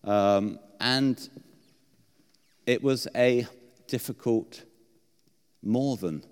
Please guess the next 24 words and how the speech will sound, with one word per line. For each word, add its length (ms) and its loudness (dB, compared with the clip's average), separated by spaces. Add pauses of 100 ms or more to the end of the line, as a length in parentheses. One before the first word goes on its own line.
(120)
difficult 640 -10 (360)
time. 460 -6 (320)
Uh, 380 -6 (100)
our 180 -4
church 480 -2
had 160 -8
been 220 0
very 200 0
central 680 -4 (400)
to 260 0
who 500 0 (520)
we 160 -4
were 560 0
and 220 -8
what 360 -4 (100)
our 200 -6
life 500 -8 (400)
was 420 -6 (140)
all 240 -2
about. 580 -6 (2750)
So 220 -8
I 320 -6
didn't 580 -4
really 560 -2